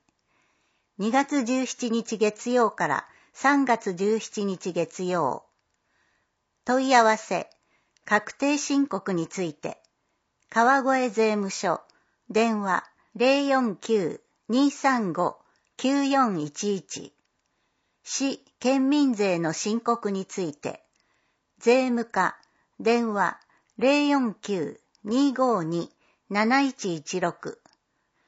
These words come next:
申告期間中、担当職員は申告会場で従事しているため、税務課での問い合わせには即答できないことがあります。八、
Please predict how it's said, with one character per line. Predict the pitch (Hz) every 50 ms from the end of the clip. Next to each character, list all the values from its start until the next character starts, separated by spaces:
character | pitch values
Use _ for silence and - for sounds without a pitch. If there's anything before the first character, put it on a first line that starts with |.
| _ _ _ _ _ _ _ _ _ _ _ _ _
申 | - - - 277 285 294 285
告 | - 277 269 - 262 247
期 | - -
間 | - 247 247 240 240
中、 | 233 - - 226 214 202 185 180 - - _ _ _
担 | - 240 262 277 285
当 | 285 - 269 269 269
職 | - - 262 - - 254 254
員 | 247 226 196 175
は | 156 147 - -
申 | - - - 262 269 277
告 | - 285 269 - - -
会 | - 262 269 269 247 -
場 | 202 190 180 175
で | 156 170 170
従 | 160 208 254 262 262
事 | 226 202 180
し | - -
て | - - 190 180 170
い |
る | 160 175 175
た | - 156 151
め、 | 151 143 - - - _ _ _ _ _ _ _ _ 214
税 | 208 165 233 254 277 285
務 | 285 262 277
課 | - - 269 269
で | 262 262 254
の | 226 196
問 | - - 208 220 240 226
い | 240
合 | 240 233 226
わ | 226 220
せ | - 233 226
に | 196 190 180
は | 165 139 - - - _ _ -
即 | - - 220 208 208 -
答 | - - 269 262 254 254
で | 208 220 208
き | - 269 269
な | 269 269 269
い | 247 202
こ | - 185 180
と | - 180
が | 175 170 160 147
あ | 143
り | 131 139 131
ま | 127 127 120
す。 | - - - - _ _ _ _ _ _ _ _ _ _ _ _ _ _ _ _ _ _ _ _ _ _ _ _ _ _ _ _ _ _ _ _ _ _ _ _ _ _ _ _ _ _ _ _ _ _ _ _ _ _ _ _ _ _ _ _ _ _ _ _ _ _ _ _ _ _ _
八、 | - - 220 208 - - - 240 240 - -